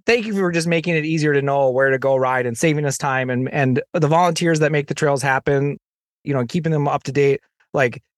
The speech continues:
there's not enough thank yous for that. Like, it's, it's mostly thankless work, but, like, I hope you hear it from me and the people who I talk to. Like, thank you so much for the time and effort that you put into it. And, and hopefully Trailbots made your life just a little bit easier so that you can spend more time on trails.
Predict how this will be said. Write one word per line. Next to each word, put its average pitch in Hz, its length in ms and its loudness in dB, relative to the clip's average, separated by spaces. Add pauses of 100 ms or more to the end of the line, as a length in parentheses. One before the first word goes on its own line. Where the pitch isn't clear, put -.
(140)
there's 165 160 2
not 196 160 4
enough 175 240 2
thank 165 240 0
yous 156 160 -2
for 160 100 0
that. 143 260 2
Like, 135 180 -2
it's, 131 220 -6
it's 139 220 -8
mostly 165 560 0
thankless 147 420 -2
work, 131 240 -2
but, 127 160 0
like, 120 280 -2 (260)
I 147 80 0
hope 151 240 0
you 147 160 0
hear 156 220 2
it 156 60 -2
from 156 120 0
me 151 140 0
and 147 100 -2
the 123 40 -2
people 156 260 0
who 151 40 4
I 143 140 2
talk 143 300 0
to. 147 260 0 (280)
Like, 127 280 -4
thank 165 240 0
you 160 80 -2
so 156 180 0
much 143 180 -2
for 147 120 -2
the 131 80 -2
time 139 280 -2
and 127 80 -2
effort 123 280 -4
that 131 120 0
you 123 120 -4
put 135 120 0
into 127 280 0
it. 120 160 2
And, 117 260 -2
and 123 140 -2
hopefully 139 500 2
Trailbots 127 460 -2
made 120 160 -2
your 120 80 0
life 113 180 0
just - 200 -6
a 127 40 -4
little 123 140 0
bit 117 140 0
easier 120 340 -4
so 127 140 -4
that 113 100 -2
you 120 80 -14
can 117 100 0
spend 110 220 0
more 107 160 0
time 104 240 -2
on 98 100 -4
trails. - 340 -6